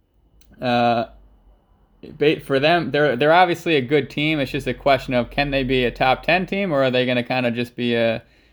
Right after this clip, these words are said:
you know, back of the rankings type of, you know, three, four seed in the tournament? To me, that's, that's the only question that they have to, to answer the rest of the season.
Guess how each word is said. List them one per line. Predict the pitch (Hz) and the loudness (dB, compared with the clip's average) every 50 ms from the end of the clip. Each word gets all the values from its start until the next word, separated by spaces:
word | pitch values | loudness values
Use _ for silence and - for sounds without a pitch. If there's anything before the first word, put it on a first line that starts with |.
| _ _ | _ _
you | 127 120 | -2 0
know, | 120 113 113 | 2 2 2
back | 107 113 135 135 131 131 - | 2 2 2 2 2 2 2
of | 131 | 0
the | 123 | 0
rankings | 120 123 127 127 123 120 - 123 117 117 117 117 - - | 2 2 2 2 0 0 -2 -4 -2 -2 -2 -4 -6 -6
type | - 127 123 120 117 - | -4 -2 -2 -2 -2 -2
of, | 117 113 113 110 110 | 0 0 0 0 0
you | 113 113 | -2 -2
know, | 107 104 107 | -4 -6 -6
three, | 120 - - 127 127 127 120 | -8 -8 -6 -2 -2 -2 -2
four | 120 - 127 127 127 123 | -2 -2 0 0 0 0
seed | 120 - 123 117 113 113 | 0 -2 -4 -4 -4 -4
in | 107 | -8
the | 104 | -10
tournament? | - - 104 101 - - - - - | -10 -12 -12 -12 -12 -14 -16 -18 -10
To | - 123 | -6 -2
me, | 131 135 123 | 0 2 2
that's, | 120 120 120 - - | 2 2 0 -2 -8
that's | _ - 131 123 - - | _ -2 -2 -2 -2 -4
the | 127 123 | -4 -2
only | 120 117 | -2 -4
question | 113 - 120 117 113 - - | -4 -4 -6 -6 -6 -8 -12
that | 107 107 - | -14 -12 -10
they | 117 113 | -8 -6
have | 117 113 110 110 - | -6 -6 -6 -6 -8
to, | - 113 101 - | -10 -10 -10 -10
to | - - - | -10 -10 -10
answer | - 110 104 - - - - | -8 -8 -8 -8 -12 -14 -14
the | - 110 | -10 -8
rest | 95 - - - | -8 -8 -8 -10
of | - | -16
the | - | -16
season. | - - - - - - - 127 | -12 -12 -12 -12 -12 -16 -18 -18